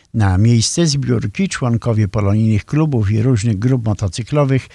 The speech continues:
wyznaczyli sobie parking przy kościele pod wezwaniem świętej Pryscylii, aby rozpocząć przejazd od udziału w mszy świętej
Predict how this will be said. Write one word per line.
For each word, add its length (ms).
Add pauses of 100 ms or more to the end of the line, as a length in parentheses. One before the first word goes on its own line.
(300)
wyznaczyli 680
sobie 280
parking 540
przy 240
kościele 540
pod 200
wezwaniem 500
świętej 500
Pryscylii, 680 (320)
aby 340
rozpocząć 720
przejazd 680
od 280
udziału 500
w 100
mszy 340
świętej 560